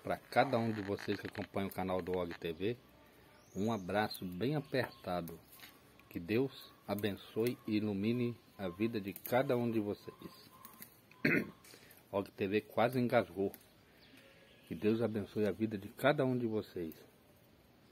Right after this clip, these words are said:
Olha só como é que já tá aquela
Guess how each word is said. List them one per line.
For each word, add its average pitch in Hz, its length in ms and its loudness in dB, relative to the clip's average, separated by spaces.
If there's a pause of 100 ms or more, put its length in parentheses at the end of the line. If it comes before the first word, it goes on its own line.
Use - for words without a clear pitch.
(720)
Olha 156 240 4
só 160 280 2 (380)
como 113 160 2
é 131 60 -2
que - 120 -6
já 123 140 0
tá 113 220 0
aquela 123 520 -2